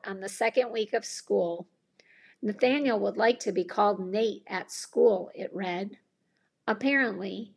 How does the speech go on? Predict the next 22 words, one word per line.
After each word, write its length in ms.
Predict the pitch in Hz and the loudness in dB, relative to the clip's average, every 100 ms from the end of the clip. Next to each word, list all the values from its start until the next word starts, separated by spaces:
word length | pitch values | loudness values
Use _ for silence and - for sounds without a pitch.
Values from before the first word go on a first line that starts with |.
| _ | _
she 320 | - - 294 | -12 0 2
didn't 300 | 254 214 196 | 4 2 0
have 280 | 202 202 180 | -2 -4 -2
the 120 | 202 | -4
time 580 | 202 190 170 170 208 202 _ | -2 -4 -4 -8 -10 -12 _
or 240 | - 262 277 | 4 6 6
patience 680 | 277 226 - 170 156 - - _ _ | 6 4 2 -8 -10 -16 -20 _ _
to 100 | - | -6
put 220 | 202 247 254 | 2 6 6
up 200 | 214 202 | 6 0
with 180 | 185 | -4
nine 320 | 190 196 233 240 | -4 -2 -2 0
letters 480 | 220 208 202 202 | 0 0 0 -2
of 160 | 202 196 | -6 -6
penmanship 680 | - 240 208 190 - 180 - | -4 -2 0 -2 -4 -8 -8
practice 540 | 185 180 - 190 190 | -6 -6 -6 -8 -8
from 240 | - 185 | -8 -6
my 180 | 185 185 | -4 -4
kid. 480 | 196 - 196 175 180 - _ _ _ _ _ | -4 0 0 0 -6 -16 _ _ _ _ _
I 80 | - | 0
get 300 | 262 254 202 | 4 4 4
it. 220 | 185 190 | 0 -6